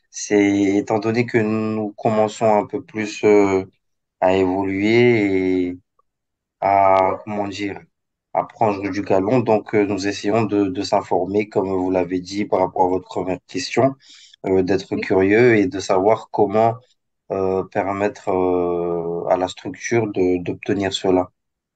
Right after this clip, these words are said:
Speaker 2: D'accord. Ok. Bah, ce que je vous propose dans, dans, dans ce cas-là, c'est que, euh, vous nous contactez. On va, on va laisser notre contact à la fin du webinaire. Comme ça, là, euh, on reviendra vers vous pour pouvoir,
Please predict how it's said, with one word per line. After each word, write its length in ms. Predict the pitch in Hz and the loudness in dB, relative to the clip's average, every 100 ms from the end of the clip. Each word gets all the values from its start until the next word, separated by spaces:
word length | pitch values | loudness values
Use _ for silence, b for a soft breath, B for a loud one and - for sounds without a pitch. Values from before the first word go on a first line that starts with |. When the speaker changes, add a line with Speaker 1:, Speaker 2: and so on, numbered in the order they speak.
| _ _ _ _ _ - _ | _ _ _ _ _ -20 _
Speaker 2:
D'accord. 760 | 202 180 202 220 220 - 180 180 b b - | -6 0 2 2 0 -4 -6 -6 b b -2
Ok. 220 | 240 233 240 240 | 0 4 2 4
Bah, 180 | 202 - | 2 0
ce 140 | - | -4
que 160 | 254 262 | -2 0
je 120 | 240 | 0
vous 340 | 226 226 233 233 | 0 2 2 2
propose 500 | 240 233 254 254 214 | -2 2 0 0 -2
dans, 240 | 180 - | -2 0
dans, 240 | 202 208 208 | -2 -4 -4
dans 160 | 208 | -6
ce 140 | 208 - | -6 0
cas-là, 480 | 214 196 208 - - _ _ | 2 4 4 2 -4 _ _
c'est 300 | - 226 220 | -4 -4 -2
que, 120 | 214 | -2
euh, 800 | 202 190 185 185 185 180 180 180 - 214 175 - - - _ | -2 0 0 -2 -2 -2 -2 -6 -10 -8 -4 -4 -6 -20 _
vous 400 | 202 - 233 220 | -14 -12 -4 2
nous 140 | 262 254 | 2 4
contactez. 460 | 240 240 233 247 | 2 2 2 4
On 120 | 220 220 | 4 6
va, 280 | 240 240 | 6 6
on 100 | 226 226 | 2 2
va 100 | 247 | 2
laisser 320 | 247 247 247 | 0 -2 -4
notre 200 | 226 220 | -4 -4
contact 500 | 220 214 233 240 - | -6 0 2 2 -2
à 80 | 208 | -2
la 100 | 196 | -2
fin 180 | 220 | -6
du 100 | 202 | -8
webinaire. 600 | 190 185 185 190 214 - | -10 -6 -2 2 2 2
Comme 200 | - 220 208 | -2 0 2
ça, 200 | 233 247 | 2 4
là, 160 | 175 - | 2 0
euh, 260 | 180 180 180 | 0 0 2
on 160 | 196 | 2
reviendra 420 | 196 208 208 202 196 | 2 0 -2 -2 0
vers 220 | 190 175 | -2 -2
vous 120 | 220 | -8
pour 200 | 220 214 | -8 -12
pouvoir, 720 | 190 170 185 180 175 165 160 | -8 0 2 4 4 2 0